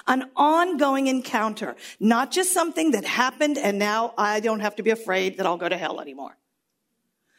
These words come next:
No, it was meant to be an ongoing encounter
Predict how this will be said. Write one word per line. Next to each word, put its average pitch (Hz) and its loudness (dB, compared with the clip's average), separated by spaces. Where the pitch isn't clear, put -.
No, 302 6
it 277 0
was 262 2
meant 330 4
to 359 0
be 277 2
an 254 -2
ongoing 330 2
encounter 269 -2